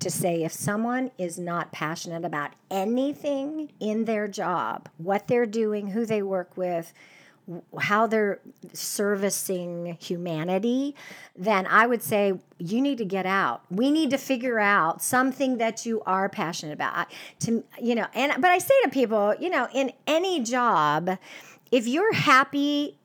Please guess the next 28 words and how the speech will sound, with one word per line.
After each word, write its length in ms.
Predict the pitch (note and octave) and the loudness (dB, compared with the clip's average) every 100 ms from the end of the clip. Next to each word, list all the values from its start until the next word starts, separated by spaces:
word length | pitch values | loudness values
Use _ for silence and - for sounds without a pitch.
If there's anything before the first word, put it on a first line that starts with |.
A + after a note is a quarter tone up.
| - | -8
happy, 360 | - D3+ - C3 | -4 -4 -4 -4
there's 200 | D3+ D3+ | -4 -4
your 100 | C#3+ | -2
happy 280 | D3 - G#2 | -4 -4 -8
word. 260 | A2+ - - - - | -10 -14 -14 -14 0
If 140 | B3+ C4+ | 2 4
you're 140 | C#4 | 4
happy 520 | C#4+ E4 E4+ E4 D#4+ | 6 4 4 0 0
or, 540 | C4+ A3+ A#3 A3+ A3+ A3 - - | 2 4 6 6 4 2 -4 -8
um, 540 | - A3 G#3+ G#3 G3 G3+ | 0 2 4 2 0 -2
fulfilled 840 | - A3 C4 B3 A3+ G#3+ G#3 G#3 - - - - | 0 2 6 6 6 6 4 0 -2 -20 -20 -4
or 180 | A3+ A#3 | 2 2
feel 260 | A3+ C4 A#3+ | 2 2 4
good 340 | G#3 C#4 C#4 | 4 6 6
about 560 | B3+ A#3 A3 G#3+ G3+ - G#3+ | 6 8 8 6 2 -4 0
your 200 | A3+ G#3 | 2 4
work, 300 | G#3+ F#3+ G#3+ | 4 2 0
seventy-five 720 | - C4 C4+ B3+ - G#3+ G#3 | 2 2 4 0 2 0 0
percent 340 | G3+ - G#3 | -4 -2 -2
of 100 | G3 | -2
the 60 | F#3+ | 0
time, 360 | - F#3 F#3 - | 0 0 -4 -4
you're 160 | G#3 | -4
in 100 | F#3+ | -2
a 60 | D#3+ | -4
good 240 | D#3+ E3 | -8 -10
place. 420 | - - - - - | -12 -12 -12 -16 -4
It's 220 | B3 - | -4 -4